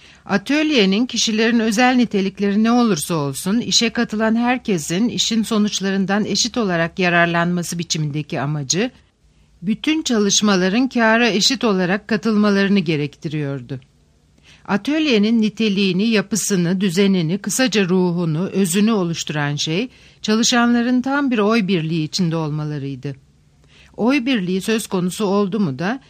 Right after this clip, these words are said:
ister istemez atölyede çalışan herkes ama herkes tek tek önemli oluyordu.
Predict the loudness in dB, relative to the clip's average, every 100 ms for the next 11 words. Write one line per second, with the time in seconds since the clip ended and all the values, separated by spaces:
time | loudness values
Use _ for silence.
0 | _ -8 -4 0 0 0 -2 0 0 0
1 | -2 0 0 2 0 -2 -2 -2 0 0
2 | 0 0 0 -2 -2 0 0 0 0 -2
3 | -2 -4 -2 -4 -4 -4 -6 -2 0 2
4 | 0 0 -2 -4 -6 -6 -8 -10